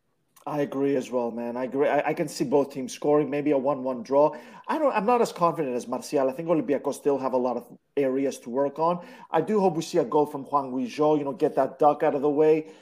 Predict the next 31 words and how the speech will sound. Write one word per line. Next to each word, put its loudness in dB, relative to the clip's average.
Maybe, 0
you -2
know, 0
more 0
from -10
Pep 0
Biel, 4
uh, 2
see -2
how 2
he, -8
how, 2
uh, 0
how 2
the -4
team -8
gets -6
used -2
to -2
the 0
way 6
he -4
plays 2
and -4
manage -4
to, 0
uh, 2
keep -8
up 4
with -2
him. -2